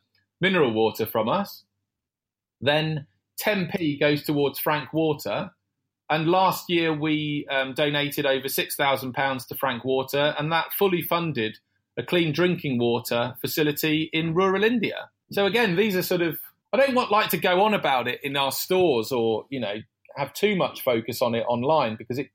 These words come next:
becomes a bit preachy or, or, or worthy, and it feels like people are doing it just for the C S R side. But these are real people that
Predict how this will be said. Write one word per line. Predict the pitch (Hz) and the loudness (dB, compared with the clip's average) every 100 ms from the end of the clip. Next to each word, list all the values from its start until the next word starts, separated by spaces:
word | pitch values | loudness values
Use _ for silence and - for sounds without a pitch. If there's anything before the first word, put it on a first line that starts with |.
| - | -4
becomes | 147 160 | -2 -2
a | 139 | -2
bit | 131 - | -4 0
preachy | 202 202 - - - - - | 0 0 -4 -8 -10 -12 -2
or, | 143 | 0
or, | 143 143 | 2 0
or | 135 127 | 0 0
worthy, | 139 180 175 - 104 98 | 4 6 4 2 -6 -6
and | 107 | -8
it | - | -2
feels | 156 135 | -2 0
like | 123 117 | -2 -2
people | 139 127 127 | -6 -6 -8
are | |
doing | 110 135 113 | -4 -2 -2
it | 107 - | -4 -6
just | - 120 - | -2 -2 -4
for | - | -6
the | 110 110 101 104 | -2 -2 -2 -6
C | - - 143 | -6 -2 0
S | 120 - | 0 0
R | 170 160 | 0 0
side. | - 101 50 50 - | -2 -4 -6 -10 -6
But | - 202 | -2 0
these | 254 208 | 2 2
are | |
real | 180 247 185 | 2 4 4
people | 147 202 196 - 98 127 147 | 4 0 2 -2 -4 -4 2
that | 147 | 2